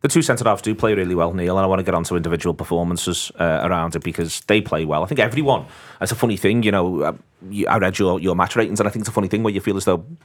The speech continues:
possible exception of Jota and Gakpo, everyone else who started the game, I think, acquitted themselves really, really well.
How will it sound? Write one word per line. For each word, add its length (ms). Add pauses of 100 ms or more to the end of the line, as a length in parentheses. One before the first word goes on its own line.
(260)
possible 260
exception 300
of 80
Jota 220
and 100
Gakpo, 440 (920)
everyone 320
else 160
who 40
started 340
the 60
game, 400
I 40
think, 140
acquitted 260
themselves 360
really, 220
really 240
well. 240